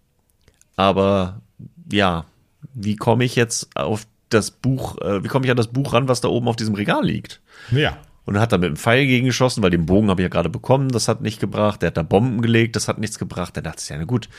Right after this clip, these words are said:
Speaker 1: dann kriege ich wahrscheinlich irgendwo ein Item,
Speaker 2: Eine Leiter
Speaker 1: äh, wo
Speaker 2: oder
Speaker 1: ich
Speaker 2: so?
Speaker 1: fliegen kann irgendwie
Speaker 2: Ja.
Speaker 1: oder noch höher springen oder so.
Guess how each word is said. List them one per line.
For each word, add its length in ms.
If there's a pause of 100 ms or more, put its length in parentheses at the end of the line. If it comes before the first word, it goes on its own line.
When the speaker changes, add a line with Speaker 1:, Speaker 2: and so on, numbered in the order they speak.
(320)
Speaker 1:
dann 160
kriege 240
ich 120
wahrscheinlich 480
irgendwo 460
ein 160
Item, 600 (200)
Speaker 2:
Eine 100
Leiter 440
Speaker 1:
äh, 60
wo 80
Speaker 2:
oder 100
Speaker 1:
ich 160
Speaker 2:
so? 60
Speaker 1:
fliegen 420
kann 420
irgendwie 300
Speaker 2:
Ja. 80
Speaker 1:
oder 320
noch 220
höher 180
springen 460
oder 180
so. 160